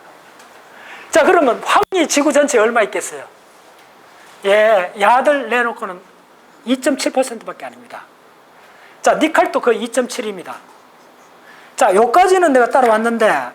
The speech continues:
그 다음, 그 다음 한번 해보세요. 지구 전체에서 많은 게. 알루미늄이고, 이게 칼슘입니다. 이게 영점육입니다.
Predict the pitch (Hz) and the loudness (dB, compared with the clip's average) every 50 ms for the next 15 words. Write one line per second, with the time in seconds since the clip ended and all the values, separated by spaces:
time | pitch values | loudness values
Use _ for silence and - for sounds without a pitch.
0 | - _ _ - 214 208 254 285 311 320 320 302 277 220 - 208 220 294 311 302 | -18 _ _ -6 -2 0 2 2 2 2 0 -2 -8 -8 -8 -2 0 2 2 2
1 | 285 247 226 - - - - - - 185 180 151 165 151 151 - - - - 220 | -2 -4 -10 -16 -20 -20 -8 -8 -6 -6 -6 -10 -14 -16 -16 -16 -12 -8 -8 -6
2 | 202 208 220 208 - 180 165 - 147 143 143 139 139 135 - - - - - - | -4 -4 -6 -6 -6 -12 -16 -14 -14 -14 -16 -16 -16 -20 -20 -20 -20 -20 -20 -20
3 | - _ - - - - 180 180 196 214 220 240 240 220 208 202 208 226 247 262 | -20 _ -20 -8 -2 0 0 2 2 0 0 0 0 0 0 0 2 2 2 2
4 | 269 254 262 - - - - - - - - - - - - - - - - - | 2 0 -4 -12 -20 -20 -20 -20 -20 -20 -20 -20 -20 -20 -20 -20 -20 -20 -20 -20
5 | - - - - - - - - - - - - - - - - - - - - | -20 -20 -20 -20 -20 -20 -20 -20 -20 -20 -20 -20 -20 -20 -20 -20 -20 -20 -20 -20
6 | - - - - - - - 202 202 208 240 226 214 156 147 - - - - - | -20 -20 -20 -20 -20 -10 -6 -2 0 2 2 2 2 0 -2 -6 -12 -20 -20 -20
7 | - - - - - - - - - - - - - - - - - - - - | -20 -20 -20 -20 -20 -20 -20 -20 -20 -20 -20 -20 -20 -20 -20 -20 -20 -20 -20 -20
8 | - - - - - 214 202 - - 240 202 170 147 135 123 - - - - - | -20 -10 -6 -2 0 0 2 2 2 2 0 -2 -4 -8 -6 -6 -6 -6 -6 -8
9 | - - - - - - - - - - - - - - - 226 226 330 320 220 | -14 -16 -16 -18 -18 -18 -18 -20 -20 -18 -16 -16 -12 -4 -2 0 2 2 2 4
10 | 208 247 294 302 311 294 233 202 214 208 220 208 185 151 139 - - | 4 4 4 4 2 2 2 2 0 -2 -2 -2 -2 -4 -4 -4 -6